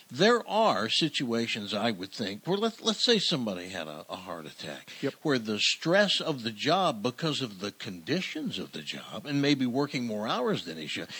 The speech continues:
Speaker 1: it is possible that it could be work-related
Speaker 2: That
Speaker 1: or
Speaker 2: is,
Speaker 1: work
Speaker 2: that is
Speaker 1: caused.
Speaker 2: exactly right. And, and if he's doing something physical,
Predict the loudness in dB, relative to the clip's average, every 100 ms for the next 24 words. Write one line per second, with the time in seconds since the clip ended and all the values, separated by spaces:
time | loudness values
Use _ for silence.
0 | -12 -14 -4 0 6 6 4 -2 -2 -2
1 | 0 -4 -4 -12 -14 0 0 0 -4 0
2 | 2 2 0 -12 -14 -4 -2 -2 -2 -6
3 | -4 -8 0 2 4 6 6 4 2 0
4 | 4 4 4 0 -2 2 2 2 -2 -4
5 | 0 2 0 -2 -6 -6 -4 -2 0 -2
6 | -2 2 2 2 -2 -2 -4 0 0 0
7 | -4 -6 -10